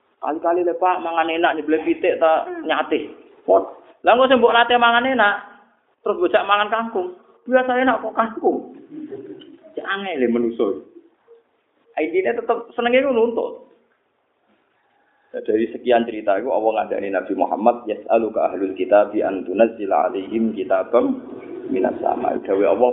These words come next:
"Faqad sa'alu Musa akbar min dzalik." Musa pernah dimintai lebih dahsyat ketimbang itu, lebih menyulitkan ketimbang yang engkau dimintai.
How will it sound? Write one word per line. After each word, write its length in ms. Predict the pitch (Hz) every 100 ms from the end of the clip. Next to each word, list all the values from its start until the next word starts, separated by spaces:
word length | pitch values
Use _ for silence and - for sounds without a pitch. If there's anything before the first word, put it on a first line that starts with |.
| -
"Faqad 440 | 104 - 151 139 117 -
sa'alu 420 | 110 104 104 101
Musa 420 | 117 156 151 190 330 - - - - _ _ _ -
akbar 420 | 151 - 123 117 110
min 160 | 101
dzalik." 400 | 80 65 - -
Musa 440 | 127 147 147 190 -
pernah 380 | 151 156 156 156
dimintai 580 | 131 135 131 131 165 165
lebih 440 | 165 - 151 151
dahsyat 360 | 135 - 151 151
ketimbang 340 | 127 127 117 120
itu, 480 | 117 110 - - -
lebih 300 | 180 180 180 170
menyulitkan 720 | 180 185 190 190 190 160 139
ketimbang 420 | 135 131 131 131
yang 160 | 120
engkau 160 | 127 123
dimintai. 540 | 120 110 107 95 85